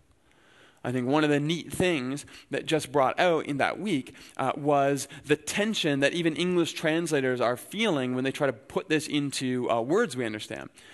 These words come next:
"Your kingdom come, your will be done on earth as it is in heaven." Is that a period after kingdom come, or is it a comma?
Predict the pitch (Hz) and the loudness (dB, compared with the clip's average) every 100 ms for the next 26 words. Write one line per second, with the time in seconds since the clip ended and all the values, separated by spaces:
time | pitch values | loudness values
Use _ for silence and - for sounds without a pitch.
0 | - - - 139 143 - 196 190 202 - | -20 -20 -8 -2 -2 0 0 0 -2 -2
1 | 131 117 151 - - - _ 139 139 131 | -2 -2 -8 -14 -20 -20 _ -2 2 4
2 | 160 160 180 135 139 139 131 120 127 127 | 2 2 0 4 4 2 -2 -2 -2 -2
3 | 131 127 120 117 117 135 196 113 - - | -4 -2 -2 -2 -4 0 0 0 -6 -16
4 | - - 147 139 127 - - 247 247 156 | -16 -6 0 2 0 -2 -6 -2 2 2
5 | 127 190 247 - - - 131 143 - 139 | 2 -2 -6 -10 -4 0 0 -2 -2 -2
6 | 135 135 127 113 156 - 135 139 139 139 | -2 -2 0 0 -2 -4 -2 0 -2 -4
7 | 180 185 123 101 | -4 -2 -2 -6